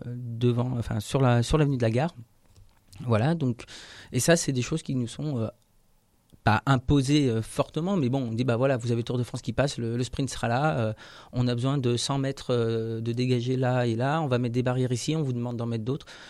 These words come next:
Voilà, donc moi, en tant qu'élu, je reçois les informations. Euh, les, ces informations sont dispatchées, euh, au service, euh, technique pour la gestion, ben, de tout ce qui est, euh, rubalise, barrière, euh,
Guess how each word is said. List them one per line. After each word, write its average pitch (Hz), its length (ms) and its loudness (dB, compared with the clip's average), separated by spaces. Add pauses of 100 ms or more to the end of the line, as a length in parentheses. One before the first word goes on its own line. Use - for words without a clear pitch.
(120)
Voilà, 131 140 4
donc 127 200 -2
moi, 151 160 2
en 175 40 2
tant 160 180 0
qu'élu, 156 440 2
je 131 100 2
reçois 143 280 4
les 147 80 0
informations. 139 600 -2 (540)
Euh, 110 220 -2
les, 107 80 -2
ces - 300 -2
informations 127 440 0
sont 127 160 -6
dispatchées, 127 640 -2
euh, 117 180 -2
au 135 80 -6
service, 127 400 -4
euh, 123 120 -2
technique 151 500 -6 (960)
pour 113 120 0
la 110 80 2
gestion, 120 380 0
ben, 107 200 -2
de 110 80 -6
tout - 140 -10
ce - 100 -6
qui 120 220 -2
est, 120 80 0
euh, 107 140 -2 (480)
rubalise, 117 540 0
barrière, 117 580 0
euh, 107 420 -2